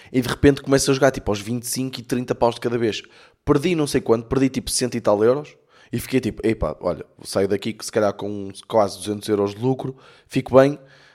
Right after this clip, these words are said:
Pá, mas estava com aquele bichinho, isto foi tão tudo, isto foi, atenção, isto é tudo, tipo, numa questão, tipo, de quinze, vinte minutos, que eu vos estou a contar. Ainda faltava bué. O que é que eu faço? Pego no dinheiro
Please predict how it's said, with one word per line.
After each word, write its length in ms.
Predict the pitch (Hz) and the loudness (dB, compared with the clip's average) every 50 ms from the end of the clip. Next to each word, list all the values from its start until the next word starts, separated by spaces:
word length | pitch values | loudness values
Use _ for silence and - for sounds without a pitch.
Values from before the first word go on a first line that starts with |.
| _ _ _ _ - | _ _ _ _ 8
Pá, 140 | - 147 123 | 8 8 8
mas 200 | 120 120 - - - | 8 2 -2 -4 -8
estava 320 | - - - 170 143 151 147 | -12 -4 0 2 2 2 2
com 80 | 147 | -2
aquele 200 | 147 147 156 147 | 0 -2 -2 -2
bichinho, 520 | 139 143 139 - - 165 165 165 165 165 - - - | -2 -2 -4 -4 -2 -2 -4 -4 -4 -6 -8 -10 -6
isto 160 | 175 - - | -6 -4 0
foi 100 | - 165 | 0 0
tão 160 | 156 160 180 | 2 2 -2
tudo, 320 | 180 175 - 214 226 - - | -2 0 -2 -2 -2 0 -2
isto 120 | 147 - | -2 2
foi, 240 | - - 196 208 - - | 2 2 2 0 -4 -2
atenção, 360 | 151 147 - 202 - - 147 | -2 0 0 -2 -2 -2 -4
isto 180 | 123 - - 131 | -4 -2 0 -2
é 20 | |
tudo, 280 | 131 - - 170 175 170 | 0 0 0 0 0 -2
tipo, 280 | - - 190 180 - 175 | -2 -4 -4 -4 -2 -2
numa 180 | 180 180 180 | 0 0 0
questão, 280 | - - - - 175 180 | 0 0 -2 -2 -2 -4
tipo, 280 | 175 - 185 165 - | -4 -8 -12 -12 -12
de 60 | - - | -16 -12
quinze, 320 | - - 175 185 170 151 | -8 -4 -4 -4 -4 -4
vinte 200 | 151 175 170 - | -6 -8 -6 -2
minutos, 380 | 196 185 165 135 117 - - - | -2 0 0 0 0 -2 -8 -12
que 120 | - - | -8 -8
eu 40 | 110 | -8
vos 40 | - | -2
estou 140 | - 123 | 0 0
a 40 | 117 | 0
contar. 360 | - - 139 - 110 95 90 - - - - - - - - - - | 0 -2 -2 0 0 -2 -2 -6 -16 -20 -20 -20 -20 -20 -20 -12 -6
Ainda 160 | 160 180 190 | -2 0 0
faltava 360 | 185 190 190 190 196 185 185 | 2 0 0 2 2 2 0
bué. 360 | 180 156 165 196 185 151 139 - - - _ _ _ _ _ _ _ - | 0 4 6 6 6 6 4 0 -8 -20 _ _ _ _ _ _ _ -2
O 40 | |
que 80 | - 165 | 0 0
é 20 | |
que 80 | 160 165 | 2 2
eu 40 | 160 | 4
faço? 300 | - 98 87 - - - | 4 2 2 2 -10 -8
Pego 280 | _ - 139 135 131 135 | _ 4 4 4 4 2
no 80 | 143 | -4
dinheiro 440 | 131 135 139 143 147 151 156 147 - | -4 -2 0 0 0 0 0 -4 -6